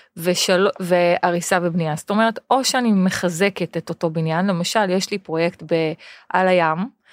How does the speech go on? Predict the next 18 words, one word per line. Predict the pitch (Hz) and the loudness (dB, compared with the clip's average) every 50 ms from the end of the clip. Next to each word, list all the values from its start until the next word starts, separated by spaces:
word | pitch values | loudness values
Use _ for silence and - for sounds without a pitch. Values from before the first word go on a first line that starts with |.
| - - _ _ - | -20 -20 _ _ -8
בבן | - 170 170 165 165 165 160 165 165 175 170 175 | -2 0 2 2 2 2 0 2 2 0 2 2
יהודה, | 175 170 160 160 160 170 175 208 269 - _ - _ _ - | 0 0 0 -2 0 0 0 0 -2 -6 _ -20 _ _ -10
שהעירייה | - - 180 175 170 165 156 180 - - - 180 170 170 185 196 233 320 339 320 320 - _ _ - | -6 -2 0 0 0 0 -2 -4 -4 -2 -2 -2 0 0 2 2 2 2 0 -2 -4 -10 _ _ -2
דרשה, | 175 175 170 165 - - 226 247 247 - _ _ _ _ _ - | -2 -2 -2 0 0 0 0 0 0 -2 _ _ _ _ _ -4
כל, | - 269 247 233 - | 0 2 2 2 2
אגב, | - 139 - 190 185 190 165 165 | 2 2 2 4 2 2 2 2
מי | 190 196 | 2 0
שלא | - - 170 170 | 2 0 0 0
יודע, | 160 160 160 160 156 175 208 - - | 0 0 0 0 0 0 -2 -2 -2
העירייה | 175 175 175 190 208 | -2 0 2 2 2
דר-, | 208 190 190 - - - 185 175 175 - - | 2 0 0 -2 0 -2 -2 -2 -2 -6 -6
דרשה, | - 180 185 170 175 - - 247 240 233 220 - - | -2 -2 -2 0 0 0 2 2 2 2 0 -2 -2
אה, | - 165 165 | -2 0 0
שיפוץ | 160 - - 190 - - 240 - - - - - | 0 -2 -6 -6 -4 -4 -4 -2 -4 -6 -8 -8
חזיתות | - - 202 180 175 180 - - 196 196 180 - - - | -6 -2 -2 0 -2 -2 0 0 0 0 0 -4 -4 0
ברחוב | 165 165 165 160 156 - - - - 180 160 | 0 2 2 2 0 -2 -2 0 0 0 2
בן | 165 170 165 | 2 0 0
יהודה. | 165 156 156 156 | 0 -2 -2 -4